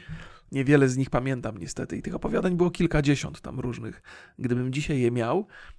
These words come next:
to bym je przerobił sensownie literacko, zachowując te pomysły i bym wydał te opowiadania bez kitu w jakiś sposób. Może by ktoś to kupił, może ktoś by uznał, że jestem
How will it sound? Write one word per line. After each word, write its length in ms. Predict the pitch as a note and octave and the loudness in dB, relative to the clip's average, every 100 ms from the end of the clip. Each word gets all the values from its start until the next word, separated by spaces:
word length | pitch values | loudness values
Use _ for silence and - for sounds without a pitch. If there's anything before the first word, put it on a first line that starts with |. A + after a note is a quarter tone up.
| - | -14
to 100 | - | -4
bym 200 | C3 D#3 | 2 4
je 100 | E3+ | 4
przerobił 500 | E3+ - D3 C3+ A#2 | 2 2 2 2 0
sensownie 480 | A#2+ - C3 C3 C3+ | 0 -2 0 2 2
literacko, 500 | B2+ A#2+ G#2+ E3+ - | 0 0 0 0 0
zachowując 460 | B2+ A#2+ C3 C3+ B2+ | 0 2 2 0 -2
te 80 | - | -6
pomysły 380 | A2 F3 - | -4 -4 -2
i 20 | A#3 | -2
bym 180 | A#3+ | 2
wydał 300 | A#3 G3 A#2 | 6 6 4
te 120 | A2 A#2 | 0 -4
opowiadania 520 | A2+ A2+ G#2 G#2 G#2+ | -2 -2 -2 -4 -4
bez 180 | D#3 - | -6 -6
kitu 280 | - - | -8 -10
w 60 | G#2+ | -8
jakiś 240 | C3+ C3+ | -8 -8
sposób. 400 | B2 - G#2 C#3+ | -10 -10 -10 -10
Może 240 | B3 C4+ G#3+ | -6 -4 -2
by 140 | D3+ | -4
ktoś 240 | C#3 C3 - | -6 -8 -8
to 160 | A2+ | -10
kupił, 340 | - - A#2 - - - - | -8 -6 -6 -6 -10 -20 -6
może 160 | C3+ B2 | -4 0
ktoś 160 | C#3 | 0
by 120 | B2+ | 0
uznał, 360 | A#2 C3+ C3+ B2 | 0 2 2 0
że 140 | A#2+ | 2
jestem 400 | A2 A2+ - G#2+ | 0 0 -6 -8